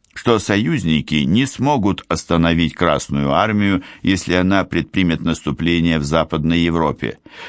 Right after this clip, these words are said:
Поэтому план операции "Немыслимое",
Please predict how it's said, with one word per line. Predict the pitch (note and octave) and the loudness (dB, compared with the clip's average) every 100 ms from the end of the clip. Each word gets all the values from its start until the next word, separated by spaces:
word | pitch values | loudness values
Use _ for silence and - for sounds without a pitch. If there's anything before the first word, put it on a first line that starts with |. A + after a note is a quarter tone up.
| - | -6
Поэтому | - G#2 E3+ E3+ D#3 C#3 | 0 0 0 0 0 0
план | A#2 B2+ A#2+ | 0 2 0
операции | - G2 G#2 G2 G2 E2+ | 0 0 0 0 0 2
"Немыслимое", | F2 E2+ G#2 A#2 - A2+ A2 A2 A2 | 2 2 2 0 -2 0 0 0 0